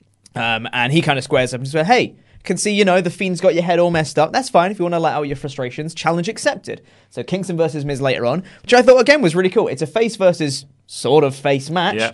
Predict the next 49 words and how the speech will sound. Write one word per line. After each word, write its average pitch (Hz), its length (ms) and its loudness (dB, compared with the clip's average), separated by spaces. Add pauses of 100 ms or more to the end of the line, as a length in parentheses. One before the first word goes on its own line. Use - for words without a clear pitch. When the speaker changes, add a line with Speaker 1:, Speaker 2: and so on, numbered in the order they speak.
(280)
Speaker 1:
but 156 380 4
it's - 180 2
just 151 240 0
someone 185 220 4
who's 156 160 0
really 156 380 4
annoyed, 143 420 -2
who's 135 440 -4 (520)
pissed 170 340 0
off 151 240 -2
someone 160 360 -2
else 135 400 -8
who 139 160 -4
was 139 180 -4
just 151 180 -6
trying 175 340 -6
to, 214 100 -6
like, 202 160 -4
cheer 254 200 -4
them 294 120 -2
up. - 320 -4
Speaker 2:
Yeah. 170 140 -6 (360)
Speaker 1:
Again, 208 340 4
it, 175 220 2
it's 170 180 -2
a, 156 160 4 (120)
it's 135 200 -2
a 156 60 -2
solid 214 300 2
Speaker 2:
Well, 180 100 0
it, - 20 2
Speaker 1:
story, 147 160 2
Speaker 2:
it 226 40 2
was, 233 100 2
Speaker 1:
and - 80 0
it 208 40 2
makes 196 120 0
Speaker 2:
it, 202 40 0
Speaker 1:
sense. 269 200 -2
Speaker 2:
it 190 40 2
almost 226 320 2
felt 165 200 -2
like 131 300 0
Kingston 143 360 -6
was 123 120 -4
kind 131 160 -4
of 120 40 -2
like, 120 200 0
"Look, 113 220 -4